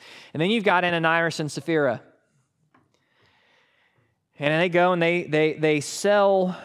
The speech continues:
uh, they sell a piece of land. They say they sold more than they sold it for. And then they give in. And, you know, the story goes, Ananias comes in and, and Peter says, "Why have you lied to the Spirit?" Boom, drops dead. And they take him out. And as soon as they finish burying him, the wife comes in and he goes, "Why have you lied to the Spirit?"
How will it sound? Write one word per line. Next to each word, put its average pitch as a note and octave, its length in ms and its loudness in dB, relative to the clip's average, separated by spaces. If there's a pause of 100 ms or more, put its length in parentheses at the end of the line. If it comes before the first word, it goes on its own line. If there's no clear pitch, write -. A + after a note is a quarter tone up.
(180)
uh, D3 400 2
they D3+ 120 0
sell F#3+ 280 2
a F3 40 2
piece F#3 280 -2
of F3 60 2
land. E3+ 340 0
They D#3 80 2
say F3+ 240 -2
they F3 140 0
sold D#3+ 380 0
more E3+ 220 2
than D#3+ 100 -2
they D3 140 0
sold F3+ 300 0
it E3+ 100 -4
for. E3+ 260 0
And D#3 60 2
then D3+ 80 -2
they D3 100 0
give D#3+ 220 -2
in. D#3+ 180 -2 (360)
And, E3 300 0
you F3+ 100 -2
know, E3 80 0
the D3+ 80 -2
story G3 320 0
goes, D#3 360 2
Ananias D3+ 460 0
comes D3 240 -4
in D#3+ 220 0
and, B2+ 220 -4
and C#3 140 -6
Peter D3 280 -2
says, C3+ 500 -2
"Why C3+ 380 0
have D#3 180 -4
you C#3 320 -2
lied C3+ 480 0
to C3+ 100 -6
the A#2 100 -10
Spirit?" B2+ 640 -4 (580)
Boom, B2 460 0
drops C3+ 320 0
dead. C#3 300 2
And B2+ 100 -4
they C3+ 80 0
take C#3+ 260 -4
him C#3 120 -4
out. C#3 140 2
And C3+ 100 -4
as B2 80 -6
soon D#3 180 -4
as C#3+ 80 -4
they C#3 140 -2
finish C3+ 240 -6
burying D3 340 -2
him, C3+ 80 -4
the C3 80 0
wife C#3+ 240 2
comes C3 240 -6
in C3+ 120 0
and C3 80 -4
he C3+ 60 -4
goes, B2+ 160 -4
"Why C3 140 2
have C#3 140 -2
you C3+ 80 -2
lied C3 220 0
to B2 60 -8
the A2+ 100 -12
Spirit?" C#3+ 440 -4